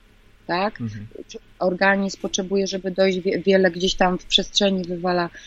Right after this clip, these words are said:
Speaker 1: ale tutaj ewidentnie zabrakło kluczowych rzeczy. Zresztą dzień przedtem ta osoba pod wpływem alkoholu chciała poprawić ust-,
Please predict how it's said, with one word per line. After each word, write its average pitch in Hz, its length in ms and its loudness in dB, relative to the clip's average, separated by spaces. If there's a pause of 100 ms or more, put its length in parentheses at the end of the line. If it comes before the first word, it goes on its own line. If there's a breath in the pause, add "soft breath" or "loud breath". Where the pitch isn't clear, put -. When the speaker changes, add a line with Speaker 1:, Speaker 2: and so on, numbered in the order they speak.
(260 loud breath)
Speaker 1:
ale 180 180 6
tutaj 226 380 4
ewidentnie 196 640 2
zabrakło 190 480 0
kluczowych 190 500 -2
rzeczy. 202 280 2
Zresztą 196 540 2
dzień 208 200 4
przedtem - 460 0
ta 196 100 2
osoba 196 320 2
pod - 180 -4
wpływem 196 320 0
alkoholu 214 500 4
chciała 170 280 -4
poprawić 170 440 -4
ust-, - 200 -12